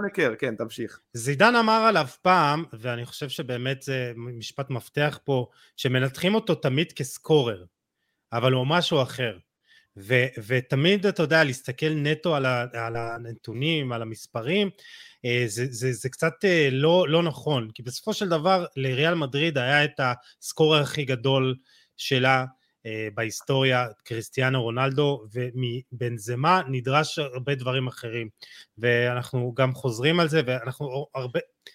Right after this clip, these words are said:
Speaker 2: אומרים על זה הרבה ב-, בהקשר אליו, כאילו המפנה שטחים, המילת גנאי הזאת, שבאמת כל הזמן אמרו,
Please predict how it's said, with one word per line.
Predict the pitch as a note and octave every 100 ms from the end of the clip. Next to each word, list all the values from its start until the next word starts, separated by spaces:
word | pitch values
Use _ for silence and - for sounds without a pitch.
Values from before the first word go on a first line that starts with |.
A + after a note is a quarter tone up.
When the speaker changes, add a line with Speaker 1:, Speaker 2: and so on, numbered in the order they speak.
| _ _ _ -
Speaker 2:
אומרים | C3+ C3+ E3+ G3+
על |
זה | D3+ D3 B2+
הרבה | A#2+ A2 E3
ב-, | C#3+ A#2+ A2+
בהקשר | A#2+ - - C3
אליו, | B2 B2+ - - - -
כאילו | C#3
המפנה | C#3 C#3 C3+ - C3+ E3
שטחים, | G3 E3+ - F3 F3+ C3+
המילת | A#2 B2+ E3 C#3
גנאי | B2+ D#3 F3
הזאת, | C3+ C3+
שבאמת | - - A#2+ C#3 D#3
כל | D#3+
הזמן | D#3+ D3 C3
אמרו, | C3+ D3+